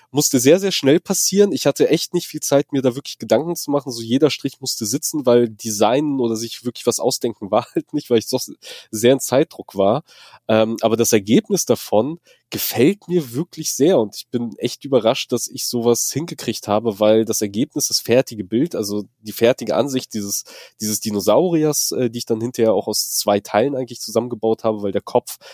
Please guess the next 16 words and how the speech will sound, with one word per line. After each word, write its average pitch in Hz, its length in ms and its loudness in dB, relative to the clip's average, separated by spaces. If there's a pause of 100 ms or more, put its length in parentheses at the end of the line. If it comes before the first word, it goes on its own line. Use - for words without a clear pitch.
ein 92 80 -6
einzelner 110 420 0
Teil 110 280 2
war 104 120 2
und 101 120 -4
der - 80 -6
Körper 123 320 2
ein 104 80 -2
einzelner 113 440 -2
Teil 110 240 0
und 104 140 -8
hinterher 107 240 -2
habe 101 100 -6
ich - 60 -8
so 104 100 -10
zusammengepuzzelt. 117 800 -6